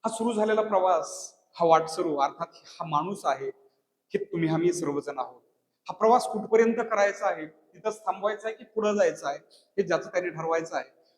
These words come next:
मात्र इथं विद्यार्थ्यांना काहीतरी प्रेरणा मिळावी की हा जाणारा जो मार्ग आहे, तो पुस्तकामधूनच जातो, त्याला विज्ञानाची जोड लागते. आणि हा समोर निघलेला प्रवास, हा जो रस्ता दिसतोय तुम्हाला,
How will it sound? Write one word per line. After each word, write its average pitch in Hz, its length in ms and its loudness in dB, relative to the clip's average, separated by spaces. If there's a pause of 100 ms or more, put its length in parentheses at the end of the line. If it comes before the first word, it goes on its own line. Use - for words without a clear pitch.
(140)
मात्र 170 180 -2
इथं 196 400 0
विद्यार्थ्यांना 202 840 -2
काहीतरी 214 400 -8
प्रेरणा 196 340 -2
मिळावी 151 480 -10 (460)
की 180 60 -4
हा 180 140 2
जाणारा 175 440 4
जो 185 160 0
मार्ग 175 360 2
आहे, 139 300 -6
तो - 40 -20
पुस्तकामधूनच 175 880 -8
जातो, - 360 -8 (280)
त्याला 180 160 6
विज्ञानाची 170 560 -2
जोड 160 260 -6
लागते. 131 340 -12
आणि 147 300 -10 (720)
हा 160 40 -14
समोर 214 400 0
निघलेला 196 300 -2
प्रवास, 165 420 -4
हा 165 80 -2
जो 175 200 -8
रस्ता 202 240 -6
दिसतोय 202 260 -10
तुम्हाला, 160 320 -12